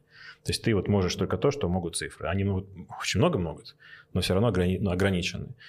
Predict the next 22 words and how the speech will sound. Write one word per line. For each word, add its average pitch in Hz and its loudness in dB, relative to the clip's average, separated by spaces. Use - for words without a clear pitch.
И 95 -4
действительно, 95 2
возможно, 92 2
что 90 -4
это 90 -2
вот 85 -4
какая-то 92 -2
смесь. 175 0
Но, 107 2
понимаешь, 123 2
к-, 104 -8
когда 107 2
это 101 0
всё 101 2
вместе, 156 0
то 101 0
всё 107 2
равно 135 6
у 113 4
тебя, 92 0
ну, 92 -2
наверное, 92 0